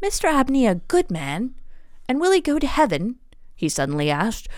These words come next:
with the peculiar confidence which children possess in the ability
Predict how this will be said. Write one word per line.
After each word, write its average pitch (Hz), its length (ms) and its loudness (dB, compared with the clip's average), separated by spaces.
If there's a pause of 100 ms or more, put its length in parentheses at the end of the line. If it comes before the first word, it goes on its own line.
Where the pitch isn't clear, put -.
(100)
with 285 160 2
the 254 80 2
peculiar 277 720 2
confidence - 760 -4
which 247 260 -2
children 339 480 0
possess 180 540 2
in 247 140 2
the 254 140 4
ability 302 540 4